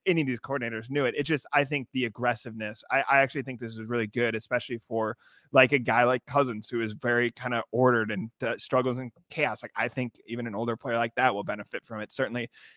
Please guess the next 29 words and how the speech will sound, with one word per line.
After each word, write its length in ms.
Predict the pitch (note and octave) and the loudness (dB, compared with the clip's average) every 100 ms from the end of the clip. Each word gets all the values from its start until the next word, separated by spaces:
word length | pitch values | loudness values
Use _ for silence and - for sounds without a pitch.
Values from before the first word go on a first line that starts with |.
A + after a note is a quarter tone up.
| - | -4
the 80 | B2 | -2
physicality, 640 | - C3+ B2+ - C#3 C3+ | 4 4 4 8 10 10
like, 160 | A#2 A#2 | 8 4
you 80 | C3 | 4
think 160 | C#3+ B2+ | 4 2
of 100 | G#2+ | 2
Jordan 240 | C3 B2 | 2 6
Addison, 380 | A#2+ B2+ A2+ A2+ | 6 4 2 -2
right? 200 | A#2 B2+ _ _ - | 0 -2 _ _ -2
The 80 | C#3 | 6
knock 240 | C#3 C3 | 6 6
on 120 | A#2+ | -2
him 240 | A2+ E3 C3 | 2 2 2
was 280 | A2+ A2+ - _ _ | 0 -2 -8 _ _
runs 260 | C3+ C#3+ B2+ | 2 2 4
right, 220 | C#3+ C#3 - | 6 6 4
routes 300 | C#3 C#3+ C#3 | 4 4 6
well, 240 | B2 A#2+ - | 2 0 0
understands 440 | C3+ C3 C3+ A#2 A#2 | -4 -2 -2 -2 6
leverage. 500 | C#3+ A#2+ A2 A#2+ - _ _ _ - | 6 6 -2 -6 -16 _ _ _ -10
It's 100 | D#3+ | 0
a 60 | |
little 280 | E3 F3+ G3+ | 2 8 8
bit 140 | F3 D#3+ | 10 8
athleticism, 600 | C3+ A#2+ A#2+ - C3 C#3+ | 6 2 -2 -4 -4 -2
like, 140 | C3 | -2
he 60 | B2+ | -4
just 180 | C3 | -4
doesn't 220 | B2+ B2+ | -4 -8